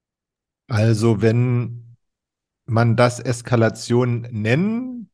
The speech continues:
darf, <laughs> was da abgelaufen ist, dann würde ich sagen, ja, <laughs> es ist eskaliert. Man kann das ganz leicht nachlesen. Es gibt auch viele Videos dazu, ähm, was sich da abgespielt hat.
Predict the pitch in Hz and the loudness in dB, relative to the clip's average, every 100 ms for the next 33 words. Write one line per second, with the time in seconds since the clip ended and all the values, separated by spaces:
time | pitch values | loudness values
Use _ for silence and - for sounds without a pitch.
0 | _ 131 131 208 254 - 135 87 170 127 | _ 4 6 4 0 -4 -2 2 2 6
1 | 135 - 127 127 139 - 170 160 185 185 | 4 4 2 4 0 0 0 2 2 -2
2 | 170 196 135 120 123 160 156 - 113 143 | -6 -4 -6 -2 0 0 -2 0 2 2
3 | 175 170 107 107 113 185 269 _ _ _ | 0 -8 -8 -2 0 0 -2 _ _ _
4 | _ - 113 214 139 139 156 180 - 139 | _ -6 -2 0 0 -2 -6 -6 -6 -6
5 | - - 127 120 190 - _ _ _ _ | -6 -4 -2 0 -2 -4 _ _ _ _
6 | _ _ _ 131 127 131 135 143 139 - | _ _ _ -4 -4 -2 -4 -2 -6 -4
7 | 120 131 113 110 123 120 - _ _ _ | -6 -4 -2 0 0 -2 -14 _ _ _
8 | _ _ _ 110 123 135 131 135 127 101 | _ _ _ -4 -2 0 0 0 -2 -8
9 | - 120 110 - 110 98 98 123 123 120 | -8 -4 -2 -2 -2 -2 -2 -2 -2 -2
10 | 117 107 - 123 123 120 - _ _ 110 | -2 -6 -4 -2 -2 -4 -20 _ _ -2
11 | 110 104 113 127 - 107 - 143 - - | 0 2 2 0 2 0 2 -4 -4 -4
12 | 117 - 117 117 117 131 135 | -4 -2 -2 -2 2 0 0